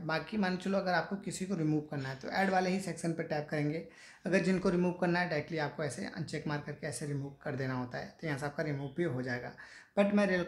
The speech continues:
calculator को रिमूव नहीं करता, normal इसको invisible ही रखता हूँ।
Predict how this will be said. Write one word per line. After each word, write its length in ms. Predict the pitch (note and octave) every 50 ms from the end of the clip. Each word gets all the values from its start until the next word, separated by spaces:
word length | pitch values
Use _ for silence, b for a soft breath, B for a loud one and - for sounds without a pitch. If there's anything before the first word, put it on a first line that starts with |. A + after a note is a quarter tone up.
| - - - G3
calculator 560 | - - E3+ E3 - F3+ F3+ E3+ D#3+ - E3+
को 140 | E3 F3 E3
रिमूव 280 | D#3+ D3+ D#3 D#3 D3+
नहीं 120 | D#3 D#3 D3+
करता, 280 | D3 D3 C#3+ B2 D#3+ E3
normal 340 | D#3+ D3 C#3+ C#3 C#3+ D3 D3
इसको 260 | C#3 - - D#3+ D#3+
invisible 640 | D#3+ - - F#3 E3 D3+ D3 C#3 D3 D3+ D#3 D#3 D#3
ही 120 | D#3 E3
रखता 320 | E3 D#3+ - - - D#3+
हूँ। 120 | D#3 D#3+